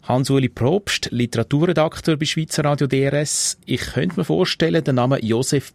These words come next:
Bierbichler kommt der einen Hörerin und Hörer ein bisschen bekannt vor, obwohl das sein erstes Buch ist.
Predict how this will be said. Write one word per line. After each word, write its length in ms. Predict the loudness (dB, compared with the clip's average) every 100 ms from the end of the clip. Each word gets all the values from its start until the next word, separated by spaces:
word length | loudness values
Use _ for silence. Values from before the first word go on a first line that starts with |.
| -6
Bierbichler 680 | -2 0 0 -2 0 -2
kommt 460 | -2 -2 -2 -2 -4
der 80 | -6
einen 300 | -6 -2 0 0
Hörerin 460 | 2 2 2 2 2
und 140 | 2
Hörer 320 | 2 2 0 -2 -12 -12 -8
ein 80 | -6
bisschen 260 | -4 -4 -2
bekannt 600 | -4 -4 -2 -2 -2 -6
vor, 300 | -2 2 2
obwohl 240 | 2 0
das 160 | 0 -2
sein 200 | -2 0
erstes 220 | -2 -2
Buch 300 | 0 0 0
ist. 240 | -2 -2